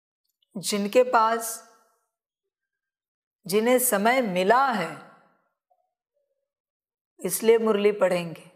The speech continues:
मुरली सुनेंगे। दूसरे बच्चे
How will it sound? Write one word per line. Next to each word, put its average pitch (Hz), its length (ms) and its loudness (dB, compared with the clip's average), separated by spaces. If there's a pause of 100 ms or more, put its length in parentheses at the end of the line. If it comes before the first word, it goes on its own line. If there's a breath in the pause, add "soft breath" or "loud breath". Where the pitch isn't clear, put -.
(480)
मुरली 202 340 2
सुनेंगे। 180 580 -8 (1500)
दूसरे 262 480 2
बच्चे - 400 -6